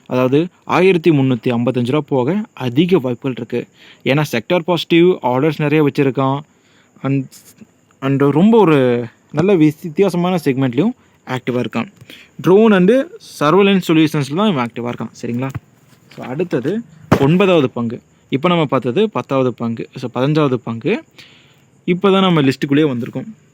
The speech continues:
அ, மிஸ்ரா தண்டு நிகாம் லிமிடெட்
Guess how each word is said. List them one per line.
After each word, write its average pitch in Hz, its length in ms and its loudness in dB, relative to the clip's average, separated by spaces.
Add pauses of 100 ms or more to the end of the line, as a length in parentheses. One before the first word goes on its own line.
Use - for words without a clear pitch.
(1000)
அ, 151 40 -4
மிஸ்ரா 180 500 0
தண்டு 185 500 4
நிகாம் 156 280 2
லிமிடெட் 135 460 0